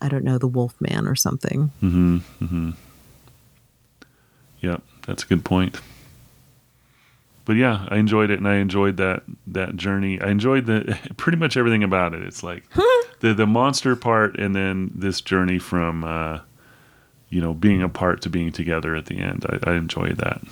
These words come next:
Speaker 1: Mm-hmm.
Speaker 2: It's good.
Speaker 1: Yeah.
Speaker 2: Yeah. Well
Speaker 1: Yeah,
Speaker 2: done.
Speaker 1: because you grow to know all those kids later 'cause,
Speaker 2: Mm-hmm.
Speaker 1: you know, they're so awful at the beginning when you see them. They're just hoods,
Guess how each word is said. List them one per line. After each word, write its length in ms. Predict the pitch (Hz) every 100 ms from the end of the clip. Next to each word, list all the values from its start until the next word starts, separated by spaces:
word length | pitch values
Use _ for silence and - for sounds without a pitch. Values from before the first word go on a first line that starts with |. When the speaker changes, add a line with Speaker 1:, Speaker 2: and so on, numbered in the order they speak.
| - -
Speaker 1:
Mm-hmm. 520 | 202 254 262 254 254 -
Speaker 2:
It's 120 | -
good. 300 | - 90 - - - - - - _ _ - _ _ _
Speaker 1:
Yeah. 280 | 180 160 156 -
Speaker 2:
Yeah. 180 | - 82 - _ _ -
Well 200 | 95 95
Speaker 1:
Yeah, 80 | 202
Speaker 2:
done. 80 | 165
Speaker 1:
because 300 | 175 185 170
you 80 | 190
grow 300 | 165 175 175
to 100 | 165
know 280 | 156 151 -
all 200 | 147 151
those 280 | 160 151 143
kids 400 | - 165 143 143
later 400 | 139 139 139 135
'cause, 460 | 131 160 135 131 -
Speaker 2:
Mm-hmm. 180 | - 170
Speaker 1:
you 120 | 165
know, 180 | 160 143
they're 180 | 151 143
so 400 | - - 170 170
awful 400 | - 127 131 131
at 100 | 131
the 60 | 127
beginning 460 | 123 123 127 127 127
when 100 | 127
you 80 | 131
see 220 | - 131
them. 200 | 127 127
They're 120 | 127
just 240 | 135 - - _ _ _ - _ _
hoods, 560 | 170 123 107 - -